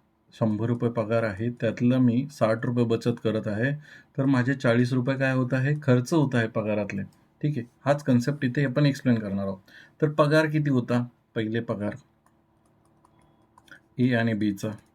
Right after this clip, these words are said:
ए आणि बीचा किती होता? पाचास नऊ. ठीक आहे, पाचास नऊ आहे गुणोत्तर. मग इथे मी मानलं की ह्याचा, एचा पगार आहे पाच एक्स, बीचा पगार आहे नऊ एक्स. मग इथे खर्च, अ, बचत किती आहे दोघांची? बचत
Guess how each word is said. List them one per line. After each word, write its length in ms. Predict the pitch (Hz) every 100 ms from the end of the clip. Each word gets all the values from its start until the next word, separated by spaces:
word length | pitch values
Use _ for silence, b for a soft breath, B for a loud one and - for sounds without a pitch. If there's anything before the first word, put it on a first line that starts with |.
| - -
ए 40 |
आणि 200 | 107 107
बीचा 340 | 101 101 - 107
किती 260 | - 123
होता? 300 | 117 - 127 - b b b _ _
पाचास 440 | 113 - 135 120
नऊ. 160 | 117 110
ठीक 800 | - _ _ _ _ _ _ 123
आहे, 80 | 120
पाचास 360 | 117 123 123
नऊ 120 | 127 120
आहे 200 | 123 123
गुणोत्तर. 460 | 120 120 120 127 127 b b b b -
मग 180 | 123
इथे 200 | 123 120
मी 140 | 127 127
मानलं 380 | 123 113 120 120
की 80 |
ह्याचा, 300 | 120 113 127 127
एचा 260 | 131 120 127
पगार 260 | 123 117 120
आहे 140 | 117
पाच 280 | 120 120 143
एक्स, 260 | - - - b b _ -
बीचा 300 | 120 117 123
पगार 280 | 123 117 117
आहे 180 | 113
नऊ 260 | 127 120 113
एक्स. 280 | 95 - - b b b b -
मग 80 | 139
इथे 320 | 135 151 151
खर्च, 300 | 147 139 143
अ, 680 | 160 185 - _ _ _ 127
बचत 380 | 123 135 156 151
किती 260 | 151 151 156
आहे 180 | 135 139
दोघांची? 580 | 131 123 127 123 156 151 b b b b _ _ -
बचत 560 | 120 120 120 147 151